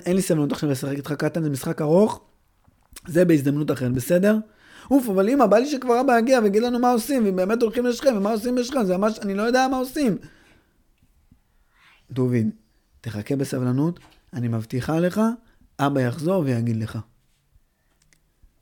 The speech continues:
אחרי כמה דקות, אולי שעה,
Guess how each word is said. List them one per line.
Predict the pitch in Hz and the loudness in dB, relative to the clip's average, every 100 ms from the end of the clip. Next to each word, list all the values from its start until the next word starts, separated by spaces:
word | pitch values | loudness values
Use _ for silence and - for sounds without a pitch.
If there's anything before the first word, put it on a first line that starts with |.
| _ _ _ _ _ _ _ _ _ _ _ _ _ _ _ _ _ _ _ - _ _ - | _ _ _ _ _ _ _ _ _ _ _ _ _ _ _ _ _ _ _ -20 _ _ -18
אחרי | - 131 | -4 -2
כמה | 131 123 | -2 -2
דקות, | 110 104 - 185 226 - _ _ _ _ _ _ _ _ _ _ | -2 -4 2 2 2 -4 _ _ _ _ _ _ _ _ _ _
אולי | 185 131 | -2 0
שעה, | 107 123 123 | -2 -2 -2